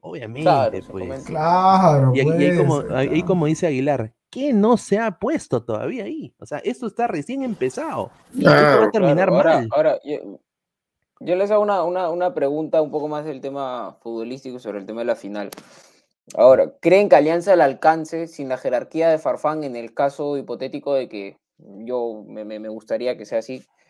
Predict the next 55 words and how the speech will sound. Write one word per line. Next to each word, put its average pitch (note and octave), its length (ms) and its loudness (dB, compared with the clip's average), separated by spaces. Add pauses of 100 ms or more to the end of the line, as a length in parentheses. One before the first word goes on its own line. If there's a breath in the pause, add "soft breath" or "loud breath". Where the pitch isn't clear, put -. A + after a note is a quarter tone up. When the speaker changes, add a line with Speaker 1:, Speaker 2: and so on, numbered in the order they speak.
(180)
Speaker 2:
eh, G#2 520 -8
se - 220 -10
le, A#2 220 -6 (320)
no C#3 120 -6
se E3 140 -4
le D#3 80 2
tomara C3 280 -4
en B2+ 100 -10
cuenta C#3+ 280 -6
en C3 60 -6
esta C3+ 200 -6
final? C3+ 420 -10
Yo D#3+ 280 -2
creo A3 180 0
que G3 60 4
Alianza E3 320 2
sí E3+ 140 -10
podría, C3 1160 -2
este, G2+ 340 -16
salir B2+ 260 -4
adelante C#3+ 360 0
y E3 40 -2
no D3+ 120 -2
lo D3+ 120 0
digo D3+ 220 2
con, A2 220 -8
con A2 140 -12
camiseta. A2+ 380 -10
Yo A#2+ 80 -6
creo C#3 160 -6
que, A#2 320 -10 (340)
que - 80 0
Alianza D3+ 400 0
ha D#3+ 40 8
demostrado D3 500 2
mucho D#3 360 -4
sin C#3 220 -12
Farfán C#3 340 -4
en D#3 80 -6
la D3 120 -4
temporada. B2+ 520 -4 (300)
Farfán D3 320 0
ha D#3+ 60 0
salido D3 280 -4
en D3 80 -4
varios D3+ 220 2
partidos C#3+ 320 -6
importantes, C#3 520 -4
es B2 100 -14
cierto, C#3 380 -4
no C3 120 -8
lo B2 80 -4
voy B2 140 -2
a B2 80 0
negar B2+ 380 -4